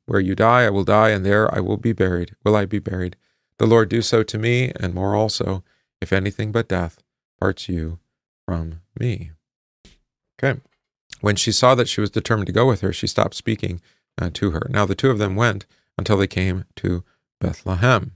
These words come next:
that all the city was excited because of them. And the women said, "Is this Naomi?" But she said to them, "Do not call me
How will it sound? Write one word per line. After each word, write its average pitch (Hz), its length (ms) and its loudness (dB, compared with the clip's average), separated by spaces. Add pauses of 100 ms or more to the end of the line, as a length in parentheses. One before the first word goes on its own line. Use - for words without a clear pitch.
(500)
that 104 540 6
all 123 380 8
the 107 140 2
city 113 420 6
was 98 220 0
excited 95 360 2
because 123 260 2
of 101 80 0
them. 92 280 -2
And 95 300 -2
the 95 80 -2
women 107 240 2
said, 95 360 2
"Is 98 200 -4
this 117 500 4 (480)
Naomi?" 98 800 2 (800)
But 120 120 4
she 165 140 2
said 127 220 4
to 110 60 -4
them, 110 200 2
"Do 131 120 -2
not 135 200 0
call 131 200 2
me 117 220 0